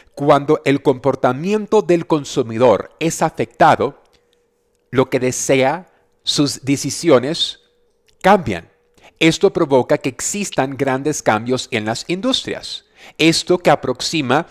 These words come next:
no es el resultado del coronavirus, simplemente que quedamos marcados. Ahorita se habla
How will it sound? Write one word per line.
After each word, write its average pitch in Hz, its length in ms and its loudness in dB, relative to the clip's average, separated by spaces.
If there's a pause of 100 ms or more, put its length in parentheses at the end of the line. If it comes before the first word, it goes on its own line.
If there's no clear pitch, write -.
(180)
no 143 240 -2
es 180 200 0
el 151 120 0
resultado 143 720 4
del 117 240 2
coronavirus, 120 800 0 (180)
simplemente 151 880 -2
que 127 100 -6
quedamos 117 540 0
marcados. 110 1040 -4 (360)
Ahorita 127 460 4
se 117 220 0
habla 117 440 0